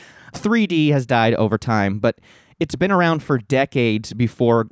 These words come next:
people got tired of it. The same can't be said about smell-o-vision. It didn't have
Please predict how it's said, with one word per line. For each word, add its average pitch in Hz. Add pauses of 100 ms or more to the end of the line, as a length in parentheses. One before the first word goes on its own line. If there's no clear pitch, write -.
(120)
people 117
got 104
tired 101
of 78
it. - (100)
The 208
same 359
can't 202
be 160
said 139
about 123
smell-o-vision. 101
It -
didn't 175
have 127